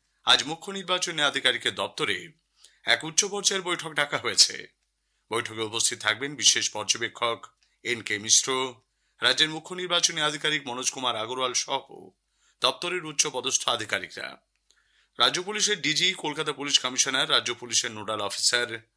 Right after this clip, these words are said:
কেন্দ্রীয় বাহিনীর নোডাল অফিসাররাও বৈঠকে যোগ দেবেন।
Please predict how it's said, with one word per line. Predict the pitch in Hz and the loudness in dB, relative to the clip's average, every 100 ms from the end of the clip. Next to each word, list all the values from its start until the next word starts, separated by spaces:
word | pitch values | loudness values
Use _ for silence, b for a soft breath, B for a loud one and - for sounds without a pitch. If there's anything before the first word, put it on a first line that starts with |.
| _ _ _ | _ _ _
কেন্দ্রীয় | 135 156 170 208 | 2 2 0 0
বাহিনীর | 180 160 170 | 0 0 -4
নোডাল | 127 123 120 | 0 2 2
অফিসাররাও | 110 - 160 147 98 - - _ _ _ | 2 0 -2 -4 -8 -12 -18 _ _ _
বৈঠকে | 135 160 185 190 | -6 -6 -4 -4
যোগ | 185 175 | -4 -6
দেবেন। | 101 92 95 | -10 -10 -16